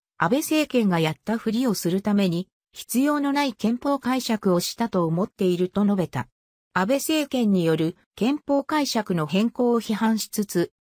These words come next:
世論分断の起点となった集団的自衛権の行使、容認自体には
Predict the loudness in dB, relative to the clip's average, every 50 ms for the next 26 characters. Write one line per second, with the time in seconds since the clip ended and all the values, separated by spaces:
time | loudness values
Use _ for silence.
0 | _ -2 2 2 4 4 2 0 0 -2 -2 -2 0 0 0 2 2 2 2 0
1 | -4 -6 -6 -2 -2 -2 -2 -4 -4 -4 -2 -4 -4 -6 -4 -4 -4 -4 -2 -2
2 | -2 0 0 2 0 0 0 0 0 -2 -2 0 0 0 0 0 0 2 2 0
3 | 0 0 0 0 2 2 0 0 -2 0 0 0 0 0 -2 -6 -8 -10 _ _
4 | _ _ _ 0 2 2 2 2 0 -2 -2 -2 -4 -4 -6 -4 0 2 4 4
5 | 4 4 2 0 0 -2